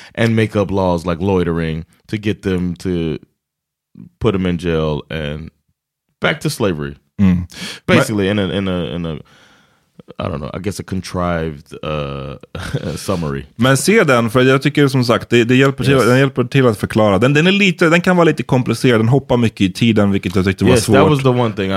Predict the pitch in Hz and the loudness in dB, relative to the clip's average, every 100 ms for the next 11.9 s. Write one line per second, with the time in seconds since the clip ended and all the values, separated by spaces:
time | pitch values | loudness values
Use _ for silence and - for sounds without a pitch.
0 | 95 90 101 98 92 90 87 87 82 110 | 0 2 4 4 4 4 4 0 0 2
1 | 120 123 117 113 117 120 123 107 123 127 | 2 2 0 0 2 2 2 2 4 4
2 | 107 - 104 95 98 131 110 90 82 - | 2 2 4 2 2 2 2 0 -4 -2
3 | 90 101 123 143 185 175 120 101 - 95 | -2 0 2 4 4 4 2 0 0 2
4 | 87 85 85 - 82 85 85 87 82 - | 2 2 0 -2 0 2 2 2 0 2
5 | 95 104 107 110 113 110 101 107 92 101 | 2 2 2 2 2 2 2 2 2 0
6 | 87 85 78 104 101 156 147 117 139 123 | 0 -2 0 2 4 4 4 4 2 2
7 | 143 131 117 135 131 - 113 113 107 110 | -2 -2 -2 0 0 -4 -4 -2 -2 -4
8 | 107 - - _ _ - 117 - 92 85 | -4 -6 -20 _ _ -2 0 2 0 0
9 | - 127 120 113 139 120 95 92 120 90 | -2 0 0 0 0 0 0 0 0 2
10 | 95 120 135 131 127 117 120 113 110 135 | 2 2 0 2 2 4 4 2 2 2
11 | 131 117 104 82 - 98 92 - | 2 2 0 0 0 0 0 -2